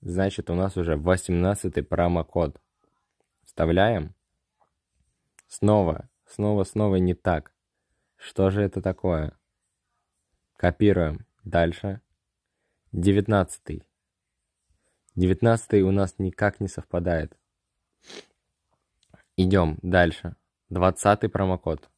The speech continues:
Второй десяток заканчивается. Двадцатый промокод. Двадцатый промокод никак у нас не работает. И вот у нас идет уже третий десяток промокодов.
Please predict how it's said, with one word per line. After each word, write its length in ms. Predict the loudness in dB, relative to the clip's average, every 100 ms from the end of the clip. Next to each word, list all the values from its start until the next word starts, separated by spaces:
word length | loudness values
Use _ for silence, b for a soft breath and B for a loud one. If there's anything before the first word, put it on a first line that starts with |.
| _
Второй 500 | _ 0 2 4 2
десяток 540 | -2 -4 -2 -4 -4 -6
заканчивается. 920 | -6 -2 -4 -4 -8 -12 -14 -18 -20 _ _ _ _ _ _ _ _ _ -8
Двадцатый 500 | 0 0 0 -4 -2
промокод. 560 | -2 -2 -2 -4 -6 _ _
Двадцатый 580 | -2 0 0 -2 -4 -2
промокод 540 | 0 0 0 -2 -4 -4
никак 600 | -2 -2 -2 0 0 0
у 40 |
нас 300 | -4 -4 -6
не 180 | -4 -2
работает. 600 | 0 -2 -4 -8 -10 -14 _ _ _ _ _ _ _ _ _
И 100 | 4
вот 280 | 4 4 2
у 60 | 2
нас 280 | 0 -2 -4
идет 300 | -2 -2 -2
уже 200 | -4 -4
третий 400 | 0 0 0 -2
десяток 520 | -4 -2 -2 -4 -6
промокодов. 640 | -4 -4 -2 -2 -2 -4